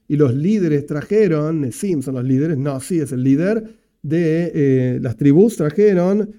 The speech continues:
las piedras de Shoyam, son piedras preciosas para las ropas del sumo sacerdote. Tana, enseñó el maestro, Nesi in Mamesh, las nubes trajeron.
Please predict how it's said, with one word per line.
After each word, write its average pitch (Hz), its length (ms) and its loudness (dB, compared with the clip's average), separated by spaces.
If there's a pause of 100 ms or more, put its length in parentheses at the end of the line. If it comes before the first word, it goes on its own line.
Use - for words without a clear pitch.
las 143 160 -4
piedras 196 680 4
de 170 80 0
Shoyam, 123 840 0
son 160 540 -4
piedras 175 340 2
preciosas 147 840 -4 (1000)
para 147 160 -2
las 143 140 -2
ropas 160 300 0
del 143 100 -2
sumo 151 200 -2
sacerdote. 131 500 -2 (720)
Tana, 127 600 0 (500)
enseñó 139 960 4
el 139 140 0
maestro, 135 580 2
Nesi 180 560 2
in 170 120 6
Mamesh, 180 520 0
las 135 200 -4
nubes 208 680 2
trajeron. 123 520 -10